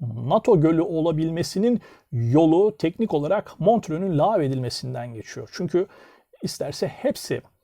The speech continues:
herkes nato üyesi olsun. Montreux orada bulunduğu sürece Amerika savaş gemilerini Karadeniz'e soksa bile belli bir süreden sonra çıkarmak zorunda kalacak. Belli bir tonajla da sokabilecek. Yani eli sınırsızca serbest değil.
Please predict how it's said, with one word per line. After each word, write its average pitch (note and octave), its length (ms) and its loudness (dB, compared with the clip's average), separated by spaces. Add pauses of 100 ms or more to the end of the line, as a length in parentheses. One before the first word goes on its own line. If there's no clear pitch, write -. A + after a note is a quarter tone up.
(280)
herkes - 540 -8
nato C#3 260 -6
üyesi B2 400 -8
olsun. C3 380 -8
Montreux F#3+ 400 2
orada D3+ 320 0
bulunduğu F3 460 2
sürece C3+ 520 -4 (400)
Amerika F#3 680 -2
savaş A3 440 0
gemilerini D3 720 -4
Karadeniz'e C#3 560 0
soksa - 540 -4
bile F#3+ 440 0
belli F3+ 420 4
bir C#3 100 2
süreden C#3+ 400 -4
sonra E3+ 300 -8
çıkarmak E3+ 520 -6
zorunda C#3 440 -4
kalacak. B2 580 -6
Belli F3 260 0
bir C#3+ 100 -2
tonajla C3 540 0
da G#2+ 60 -6
sokabilecek. A#2 600 -10
Yani C#3+ 160 -6
eli D#3+ 320 0 (320)
sınırsızca D#3 720 0
serbest D#3+ 540 0
değil. A#2+ 480 0